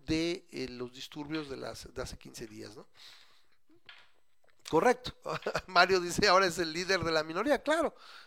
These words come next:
porque estamos hablando siempre de que es un bipart-, es, son, es un, es, es un sistema bipartidista, ¿no? Que esa es otra cosa que yo platicaba hace, hace unos días con Memo, no sé si aquí lo comentamos, donde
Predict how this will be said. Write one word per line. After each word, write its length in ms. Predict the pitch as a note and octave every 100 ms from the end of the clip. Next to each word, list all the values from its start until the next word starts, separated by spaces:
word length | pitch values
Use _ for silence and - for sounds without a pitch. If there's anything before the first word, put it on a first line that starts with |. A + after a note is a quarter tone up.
| -
porque 200 | - -
estamos 200 | C4 C4+
hablando 240 | A#3 A#3
siempre 240 | A3+ A3+ A3
de 100 | G3+
que 100 | F3
es 100 | -
un 100 | G3
bipart-, 400 | F3+ - D3+ -
es, 180 | - -
son, 240 | - G3+
es 180 | G3+ -
un, 260 | G#3 G3 F#3+
es, 300 | D#3 D3+ - - - -
es 160 | - -
un 260 | G#3 G3 F#3
sistema 560 | F3+ E3+ E3 G3+ E3+
bipartidista, 840 | D3+ D3+ D#3 C#3+ E3+ F3+ - - C3
¿no? 180 | D#3 - - - - - -
Que 80 | -
esa 140 | -
es 40 | A#3
otra 260 | B3 C4
cosa 300 | - B3+ C#4
que 140 | - G3+
yo 120 | G3+
platicaba 680 | - G#3 G3+ G3 F3+ F3+ E3+
hace, 760 | E3 F#3 E3+ D3 C#3 - - -
hace 240 | D3+ -
unos 220 | E3 D#3
días 280 | D#3 D3 C#3+
con 180 | - C3+
Memo, 280 | D#3 D#3 C3+
no 140 | C#3
sé 120 | C#3+
si 160 | D#3 -
aquí 180 | C#3 D3
lo 80 | C#3
comentamos, 760 | - B2+ C3 D#3 D3 D3 - - - - - - - - - - - - -
donde 600 | C#3 F3+ F3 F3+ F#3 -